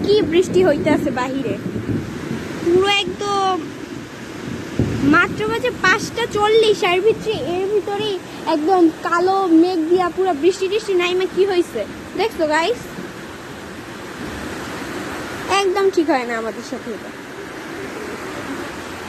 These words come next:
So আজকের ব্লগটা ছিল এই পর্যন্তই। That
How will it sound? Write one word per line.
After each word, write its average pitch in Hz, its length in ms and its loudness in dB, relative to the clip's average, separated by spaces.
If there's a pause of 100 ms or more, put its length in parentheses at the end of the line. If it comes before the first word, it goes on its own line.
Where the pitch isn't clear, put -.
(120)
So 330 80 0 (100)
আজকের 370 300 -2
ব্লগটা 370 320 0
ছিল 370 120 4 (100)
এই 311 120 -6
পর্যন্তই। 370 440 0 (920)
That 320 160 -2